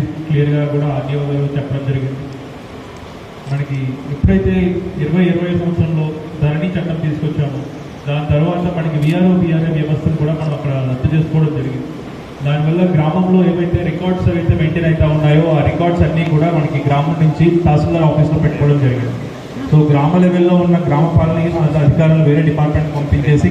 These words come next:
గ్రామంలో ఉన్న రెవెన్యూ రికార్డులన్నీ కూడా మన తహసీల్దార్ ఆఫీస్లో పెట్టుకోవడం జరిగింది. So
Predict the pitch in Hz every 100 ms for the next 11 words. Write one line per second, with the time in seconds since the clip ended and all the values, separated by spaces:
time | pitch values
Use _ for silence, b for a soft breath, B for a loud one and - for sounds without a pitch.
0 | 160 143 156 160 160 160 156 139 156 165
1 | 160 143 156 151 147 151 156 156 160 147
2 | 135 135 - 151 151 139 143 143 127 123
3 | 131 135 123 120 117 147 143 170 - -
4 | - - 151